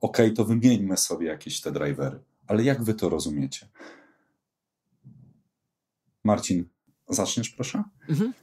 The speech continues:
Speaker 2: Drivery architektoniczne ja bym mógł przyrównać do takich po prostu czynników decyzyjnych. Czynników decyzyjnych, które będą determinować nam to, jakie rzeczywiste decyzje zostaną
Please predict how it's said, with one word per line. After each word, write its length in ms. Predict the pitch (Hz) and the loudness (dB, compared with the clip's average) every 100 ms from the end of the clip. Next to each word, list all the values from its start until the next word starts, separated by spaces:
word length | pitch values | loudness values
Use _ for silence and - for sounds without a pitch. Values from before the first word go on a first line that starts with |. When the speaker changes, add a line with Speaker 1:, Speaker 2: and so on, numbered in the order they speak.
| - - - _ _ - | -20 -20 -20 _ _ -2
Speaker 2:
Drivery 500 | 147 175 170 170 - | -2 -2 -4 -4 -6
architektoniczne 1040 | 147 - 151 - 143 151 - 143 135 131 _ _ | -10 -8 -8 -6 -6 -6 -6 -4 -4 -6 _ _
ja 140 | 127 117 | -6 -6
bym 120 | 120 | -6
mógł 300 | 120 123 - - | -10 -10 -14 -12
przyrównać 600 | - 127 120 127 113 107 | -6 -4 -4 -6 -6 -8
do 80 | 113 | -10
takich 260 | 117 123 | -12 -14
po 120 | - | -18
prostu 320 | - 120 - 127 | -10 -10 -10 -8
czynników 500 | 131 127 110 90 82 | -6 -6 -6 -8 -8
decyzyjnych. 600 | 87 - 85 85 80 - | -8 -8 -8 -8 -10 -8
Czynników 420 | 139 170 175 135 | -6 -6 -6 -6
decyzyjnych, 540 | 127 - 110 139 156 | -6 -6 -8 -6 -8
które 220 | - 131 117 | -6 -6 -4
będą 300 | 135 127 113 | -6 -6 -6
determinować 1000 | 135 147 135 143 160 151 113 101 - - | -4 -4 -4 -4 -4 -4 -2 -4 -6 -6
nam 280 | 110 104 98 - _ | -4 -4 -6 -14 _
to, 240 | 135 139 170 | -2 -2 0
jakie 560 | 156 143 143 135 107 | -4 -4 -4 -4 -4
rzeczywiste 520 | 127 123 135 156 156 | -8 -10 -8 -8 -8
decyzje 560 | 123 139 - 151 135 117 | -6 -4 -4 -4 -2 -4
zostaną 680 | 110 127 156 135 127 117 | -4 -4 -2 -2 -4 -8